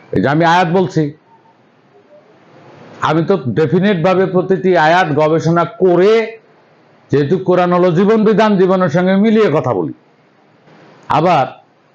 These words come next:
সুন্দর আর একটা আয়াত আছে, "ইন্না রাব্বাকা লাবিল মিরসাদ", আপনার প্রভু ওই গবেষণা কেন্দ্রে থাকে। কেমন হলো? নরকটা হলো একটা গবেষণা কেন্দ্র।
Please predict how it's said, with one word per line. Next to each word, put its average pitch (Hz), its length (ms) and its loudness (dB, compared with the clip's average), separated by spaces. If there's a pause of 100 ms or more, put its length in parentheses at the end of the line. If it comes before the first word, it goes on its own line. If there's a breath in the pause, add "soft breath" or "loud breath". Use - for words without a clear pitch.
(180)
সুন্দর 190 360 0
আর 190 140 2
একটা 175 240 0
আয়াত 160 180 0
আছে, 160 520 -2 (560)
"ইন্না 214 400 2
রাব্বাকা 190 580 2
লাবিল 202 340 2
মিরসাদ", 160 460 0 (1700)
আপনার 185 380 0
প্রভু 208 680 0 (520)
ওই 190 440 -2 (200)
গবেষণা 190 460 0
কেন্দ্রে 151 320 0
থাকে। 107 360 -6 (640)
কেমন 156 220 0
হলো? 160 360 0 (800)
নরকটা 208 480 2
হলো 233 140 2
একটা 233 180 0
গবেষণা 214 460 2
কেন্দ্র। 127 380 -2